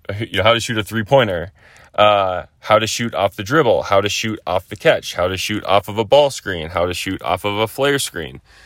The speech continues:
Um, so you become a position for how to shoot, maybe. So how to shoot a basketball. So you would, you create lots of videos, but you attack it from a bunch of different angles.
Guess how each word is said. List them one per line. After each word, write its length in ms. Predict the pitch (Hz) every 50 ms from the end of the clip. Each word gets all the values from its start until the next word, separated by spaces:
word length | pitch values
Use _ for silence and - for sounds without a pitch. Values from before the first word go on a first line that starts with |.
| - - - _ _ -
Um, 600 | - 107 107 104 101 98 95 92 90 87 98 - _ _ _ _ _ _ _ _ _ _ _ _ _ _ _ _ _ _ _ _ _ _
so 120 | - -
you 160 | 123 120 117 113
become 300 | 101 117 107 - 123 120
a 80 | 117
position 400 | - - 113 107 113 107 - 110
for 140 | 95 107 113
how 120 | 110 104
to 100 | 101 98
shoot, 520 | 90 - - - 120 107 87 80 - - -
maybe. 360 | 90 87 85 80 80 78 80 -
So 260 | - - 117 107 95 - - - - _
how 140 | - 117 120
to 80 | 117
shoot 200 | 110 - 123 120
a 60 | 113
basketball. 640 | 101 101 104 107 104 - - 104 78 101 98 92 90 - - - - _ - 92
So 160 | - - 135
you 160 | 123 135 131
would, 240 | 135 131 117 117 - - _ _
you 160 | _ - 117 110
create 440 | - - - - 131 135 147 143
lots 460 | 107 107 110 113 110 123 127 - - -
of 120 | 120 104
videos, 560 | 98 123 131 127 120 117 110 107 107 107 101
but 120 | - 107 87
you 140 | 95 104
attack 400 | 104 101 - - 117 113 113 -
it 140 | - 85 -
from 160 | - 104 101
a 60 | 101 95
bunch 260 | 85 98 98 95 -
of 80 | 95
different 280 | 85 98 - - 87 60
angles. 520 | 71 90 101 101 113 131 143 147 - -